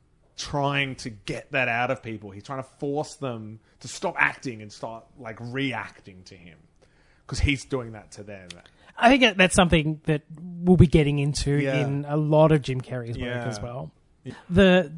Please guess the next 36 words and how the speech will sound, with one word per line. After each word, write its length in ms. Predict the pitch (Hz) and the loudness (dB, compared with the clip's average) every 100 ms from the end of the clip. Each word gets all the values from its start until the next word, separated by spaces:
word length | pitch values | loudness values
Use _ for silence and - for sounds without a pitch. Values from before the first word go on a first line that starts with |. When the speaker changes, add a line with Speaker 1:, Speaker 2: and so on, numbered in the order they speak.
| - | -2
Speaker 2:
the, 360 | 180 170 160 160 | 4 6 4 2
the 140 | 156 160 | -2 -4
character 640 | - - 165 175 160 - | -2 2 6 8 6 2
itself, 380 | 139 - 139 120 | -6 -2 -2 -2
to 60 | 135 | -4
have 340 | - 165 165 | 2 6 6
Speaker 1:
Mm. 40 | 151 | 4
Speaker 2:
such, 540 | - 156 - - - | 2 2 0 -8 -8
such 320 | 175 170 156 160 | -6 -4 0 2
a, 220 | 139 139 | 2 0
such 320 | - 139 - | -4 -6 -8
an 60 | - - | -12 -4
oddball, 520 | 135 127 - 120 - | -2 6 6 6 -2
such 260 | - 160 - | -2 -2 2
a, 320 | 147 135 95 87 - - | 4 2 -2 -14 -14 0
Speaker 1:
Yeah. 60 | 147 147 - | 2 2 0
Speaker 2:
uh, 40 | |
uh, 380 | 160 147 143 143 - - | 0 2 2 0 -4 -2
a 600 | 143 139 139 139 143 - - | 0 0 0 0 -2 -4 2
outsider, 680 | 160 151 - 147 143 135 120 | 2 2 0 2 2 0 -2
I 100 | 123 | -4
guess. 480 | 127 - - - 127 | -8 -2 -2 0 0
Speaker 1:
Yeah. 220 | 175 - | 2 6
Speaker 2:
But 460 | 160 135 - - - - _ | 6 6 2 -6 -6 -12 _
he 380 | - 214 233 220 | 2 6 6 6
is 240 | 190 185 139 | 6 6 6
the 100 | 135 | -2
smartest 560 | - 175 175 180 - | 2 6 8 8 6
guy 400 | 170 151 151 151 | 6 6 6 4
in 420 | 156 151 147 143 | 2 0 0 0
the 100 | 139 | 0
whatever 720 | 131 156 160 151 151 143 156 156 | -4 -4 0 2 4 4 2 2
room 260 | 147 147 | 4 2
he's 260 | 123 117 104 | 0 0 0
Speaker 1:
Yeah. 100 | 127 | -2
Speaker 2:
in. 180 | 143 | -8